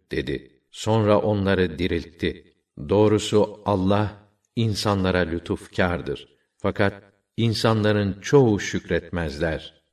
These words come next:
Allah yolunda savaşın ve bilin ki, Allah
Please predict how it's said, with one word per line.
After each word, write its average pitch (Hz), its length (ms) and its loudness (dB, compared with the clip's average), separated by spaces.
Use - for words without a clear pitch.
Allah 131 400 6
yolunda 117 500 4
savaşın 101 720 0
ve 87 360 0
bilin 110 320 2
ki, 98 560 -4
Allah 110 460 2